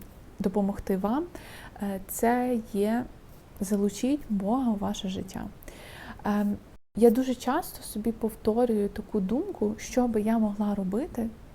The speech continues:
якби не Бог в моєму житті. Чесно, я не уявляю свого існування без, е, без Бога, тому що це є важлива частина мене, так, важлива частина мого існування, моєї роботи, всього, що я роблю. І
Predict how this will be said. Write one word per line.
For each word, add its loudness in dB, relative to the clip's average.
якби 2
не 2
Бог 0
в 0
моєму 0
житті. -6
Чесно, 4
я 4
не 4
уявляю 2
свого 4
існування 2
без, -4
е, 0
без 0
Бога, 0
тому 0
що -2
це 2
є 4
важлива 2
частина -4
мене, 6
так, -4
важлива 6
частина 2
мого 2
існування, 0
моєї 0
роботи, -2
всього, 6
що -8
я -6
роблю. -4
І 6